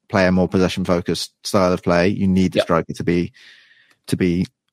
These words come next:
Speaker 1: of a, of a really good level. And you also need a top level sitting midfielder who can progress the ball, um, reliably for you. And, and that's gonna cost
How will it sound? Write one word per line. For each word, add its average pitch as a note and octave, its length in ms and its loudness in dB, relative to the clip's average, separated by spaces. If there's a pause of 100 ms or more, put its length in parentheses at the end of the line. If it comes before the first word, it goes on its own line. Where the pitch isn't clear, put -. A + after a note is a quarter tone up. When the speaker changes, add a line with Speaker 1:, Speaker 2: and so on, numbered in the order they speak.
Speaker 1:
of F2 120 0
a, F#2 160 2
of F2+ 160 -2
a F2+ 60 2
really F2 240 0
good F#2 180 -2
level. F#2 400 0 (460)
And A2+ 100 2
you A2+ 100 2
also G#2+ 300 0
need G2 360 0
a G2+ 60 2
top - 300 -2
level G2 400 0 (640)
sitting - 300 0
midfielder F#2+ 440 2
who G2 100 2
can - 140 -6
progress F#2+ 340 0
the G2 80 -2
ball, G2 320 0 (240)
um, F#2 420 -2
reliably F2+ 460 2
for F#2+ 220 0
you. F#2+ 300 0
And, F#2 240 -2 (120)
and F2+ 160 0
that's - 260 -2
gonna G#2+ 180 0
cost - 440 -2